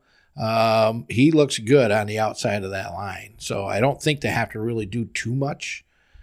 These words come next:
Um, but yeah, I mean, it's just one more piece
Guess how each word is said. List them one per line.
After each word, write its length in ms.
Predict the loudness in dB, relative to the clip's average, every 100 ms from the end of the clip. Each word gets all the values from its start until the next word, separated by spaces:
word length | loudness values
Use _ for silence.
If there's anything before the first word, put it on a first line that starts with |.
| -20 _ -12
Um, 600 | -6 -4 -4 -6 -8 -10 -8
but 320 | -4 -4 -4 _ -4
yeah, 280 | -2 -2 -4
I 120 | -4
mean, 180 | -4 -4
it's 160 | -4
just 220 | -4 -6
one 280 | -6 -6 -4
more 240 | -4 -4 -4
piece 580 | -4 -2 -2 -2 -6